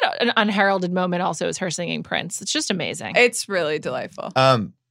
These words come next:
Speaker 3: I wanted to end the podcast with this. I'm not a fan of this movie, but I feel like we have to at least mention it. One where Runaway Bride was
Speaker 1: Mm.
Speaker 3: the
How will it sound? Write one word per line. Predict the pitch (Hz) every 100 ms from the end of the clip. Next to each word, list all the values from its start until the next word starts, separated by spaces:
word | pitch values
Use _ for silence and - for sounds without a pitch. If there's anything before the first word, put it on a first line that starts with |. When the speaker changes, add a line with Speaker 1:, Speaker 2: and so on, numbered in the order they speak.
| _
Speaker 3:
I | 139
wanted | 147 170
to | 143
end | 127
the | 110
podcast | 120 113 110 101
with | 104 90
this. | 104 - - - _ _ _ _ -
I'm | 120
not | 120 120
a | 110
fan | 110 104
of | 98
this | 95 -
movie, | 98 90
but | 85 92
I | 90
feel | 92
like | 85
we | 87
have | 82 78
to | 76
at |
least | 82 85 -
mention | 85 - 71
it. |
One | 73 120 139
where | 127 117
Runaway | 120 127 131 123 107
Bride | 98 101 95 85
was | 95 90 85
Speaker 1:
Mm. |
Speaker 3:
the | 101 95 80